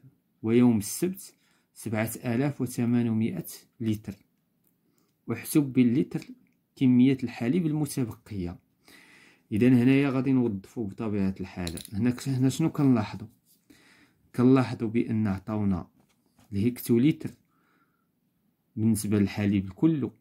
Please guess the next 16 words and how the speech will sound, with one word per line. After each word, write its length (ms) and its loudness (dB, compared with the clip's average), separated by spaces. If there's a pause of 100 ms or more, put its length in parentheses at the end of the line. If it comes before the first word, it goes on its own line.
(800)
بالنسبة 460 2
للحليب 500 2
الذي 360 2
بيع 320 2
يوم 360 0 (840)
الجمعة 440 2
عندنا 300 0
الديكاليتر، 800 -2 (600)
ويوم 280 6
السبت 440 -4
عندنا 300 -2
اللتر، 440 -6 (560)
والنتيجة 500 2
خصنا 280 -4
نلقاوها 380 0
باللتر. 480 -2